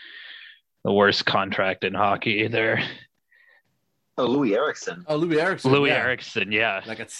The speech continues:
Speaker 1: And you can't
Speaker 3: six point six million
Speaker 1: argue that
Speaker 3: something,
Speaker 1: he's
Speaker 3: yeah.
Speaker 1: worth
Speaker 3: Yeah.
Speaker 1: that money. Uh, so
Speaker 2: He was
Speaker 1: the
Speaker 2: good in Boston, at
Speaker 1: question,
Speaker 2: least, before.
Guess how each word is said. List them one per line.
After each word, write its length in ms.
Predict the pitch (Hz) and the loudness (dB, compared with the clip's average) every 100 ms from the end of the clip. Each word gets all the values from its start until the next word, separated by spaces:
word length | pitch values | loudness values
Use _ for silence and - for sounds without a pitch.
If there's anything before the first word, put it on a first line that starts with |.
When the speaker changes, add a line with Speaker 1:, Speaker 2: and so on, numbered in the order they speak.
| 147 | -6
Speaker 1:
And 120 | 107 107 | -4 -2
you 100 | 123 | 0
can't 260 | 139 135 | 0 0
Speaker 3:
six 80 | 120 | -2
point 180 | 123 131 | -2 -2
six 80 | 117 | 0
million 20 | |
Speaker 1:
argue 40 | 110 | 0
that 160 | 110 | 0
Speaker 3:
something, 140 | - 123 | -2 -4
Speaker 1:
he's 140 | 113 | -4
Speaker 3:
yeah. 240 | - 107 | -2 2
Speaker 1:
worth 480 | 160 131 - - - - - - - - | 2 2 -4 -12 -14 -16 -20 -20 -20 -16
Speaker 3:
Yeah. 180 | 98 90 | -14 -10
Speaker 1:
that 400 | 92 110 110 110 | -2 0 2 0
money. 600 | 113 110 104 95 98 - - - - 131 - | -2 -2 0 0 0 -4 -12 -18 -16 -16 -2
Uh, 420 | 123 117 113 113 110 | 2 2 2 -2 -8
so 540 | - 151 123 120 117 - _ - 117 | 0 2 4 2 0 -4 _ -14 -2
Speaker 2:
He 80 | 190 | 0
was 80 | 208 | 4
Speaker 1:
the 60 | |
Speaker 2:
good 140 | 127 151 | 6 6
in 60 | 180 | 4
Boston, 100 | 113 | 6
at 240 | 147 165 | 6 4
Speaker 1:
question, 200 | 143 147 127 | 4 4 2
Speaker 2:
least, 140 | 113 | 0
before. 380 | 110 117 123 139 | -6 -2 -2 -4